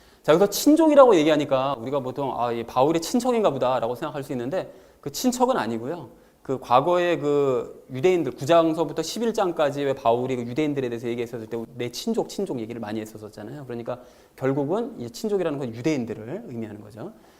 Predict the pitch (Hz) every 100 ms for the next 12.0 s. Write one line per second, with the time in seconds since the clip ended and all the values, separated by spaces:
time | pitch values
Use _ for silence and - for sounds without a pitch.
0 | _ _ - 196 196 151 - 170 160 160
1 | 123 185 254 247 226 220 202 139 180 208
2 | 196 175 175 170 202 180 180 156 - -
3 | - 90 120 139 254 254 170 135 127 123
4 | 120 104 113 127 - 107 107 123 143 151
5 | - 254 254 226 202 180 147 143 165 147
6 | 120 113 170 170 165 151 151 151 - 113
7 | 147 156 143 123 - 147 139 - - _
8 | 156 147 143 143 175 156 143 131 127 131
9 | - 127 160 139 135 120 120 120 113 113
10 | 113 117 - 139 123 127 123 113 123 156
11 | - 165 165 196 147 135 190 165 113 -